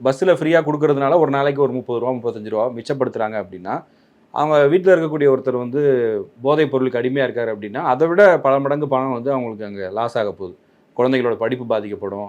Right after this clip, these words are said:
அவங்களுடைய மருத்துவ செலவுகள் பாதிக்கப்படலாம், அன்றாட செலவுகள் இருக்கும். அதை தாண்டி குடும்ப வன்முறை அங்க வரும்.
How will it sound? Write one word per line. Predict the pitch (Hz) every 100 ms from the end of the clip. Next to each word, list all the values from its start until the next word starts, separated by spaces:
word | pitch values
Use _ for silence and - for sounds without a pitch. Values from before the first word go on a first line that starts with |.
| 104
அவங்களுடைய | 107 110 104
மருத்துவ | 113 127 131
செலவுகள் | 120 117 120 104
பாதிக்கப்படலாம், | 101 101 98 95 101 101
அன்றாட | 104 127 135 131 110
செலவுகள் | 117 113 107
இருக்கும். | 95 95 113
அதை | 120
தாண்டி | 135 147 151
குடும்ப | 151 160 147
வன்முறை | 127 131 127
அங்க | 110 98
வரும். | 92 95